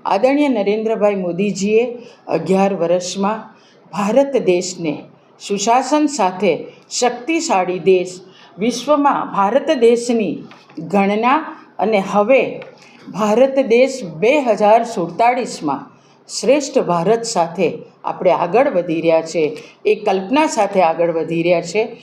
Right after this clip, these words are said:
ત્યારે આવો આપણે બધા જ દેશવાસીઓ ભેગા થઈ અને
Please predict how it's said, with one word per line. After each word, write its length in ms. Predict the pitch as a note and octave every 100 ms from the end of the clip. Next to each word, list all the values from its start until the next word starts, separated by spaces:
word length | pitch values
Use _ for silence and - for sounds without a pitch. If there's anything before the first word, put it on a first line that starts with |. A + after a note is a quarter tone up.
| - - _
ત્યારે 380 | E3+ E3+ F3 D3 D#3+ - - -
આવો 220 | E3+ F#3
આપણે 320 | E3+ - F3+
બધા 440 | E3+ F3 E3+ F#3+ G#3+
જ 180 | A3+
દેશવાસીઓ 680 | F#3 F3+ F3 F3+ E3 - F3
ભેગા 320 | E3+ D#3+ E3+ E3+
થઈ 420 | F3 F3+ C#3+ - _ _ _ _ _ -
અને 480 | G3+ A3 F3 -